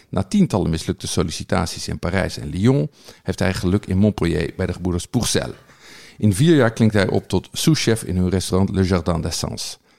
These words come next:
Het is er keihard werken, maar ook heel veel leren. In tweeduizend twaalf keert Beidendijk terug naar Nederland om te starten als chef bij restaurant Bridges in Hotel de Grand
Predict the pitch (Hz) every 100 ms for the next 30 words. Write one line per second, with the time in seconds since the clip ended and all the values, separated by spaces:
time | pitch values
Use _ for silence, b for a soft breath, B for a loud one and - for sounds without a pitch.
0 | _ _ - 104 87 - 143 151 123 92
1 | 92 - - - - 92 87 82 80 107
2 | 110 - _ _ _ _ _ _ _ _
3 | - 104 - 107 78 95 - 139 170 156
4 | - - - 120 113 95 101 95 90 82
5 | - - - 127 110 98 92 92 - -
6 | - 85 - - - 107 92 - B B
7 | B 90 98 - - 85 120 117 113 -
8 | 82 87 87 85 85 - 82 90